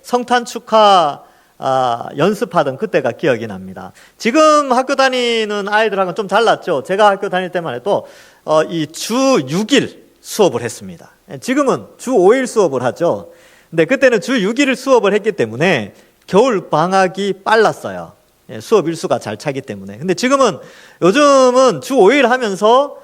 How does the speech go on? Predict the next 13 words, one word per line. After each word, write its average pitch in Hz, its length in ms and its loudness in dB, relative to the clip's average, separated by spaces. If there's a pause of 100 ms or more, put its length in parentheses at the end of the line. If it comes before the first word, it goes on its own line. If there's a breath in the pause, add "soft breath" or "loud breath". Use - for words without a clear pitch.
(120 loud breath)
수업 311 320 2
일수 226 240 -4
채운다고 208 920 2 (280 loud breath)
성탄절 277 1120 0
가까이 269 460 2
하거나 226 380 2
아니면 180 180 -2
성탄절 233 460 -4
지나서 208 840 0 (320 loud breath)
겨울 151 340 2
방학을 127 800 -2
하게 131 320 -6
되지요. 113 680 -4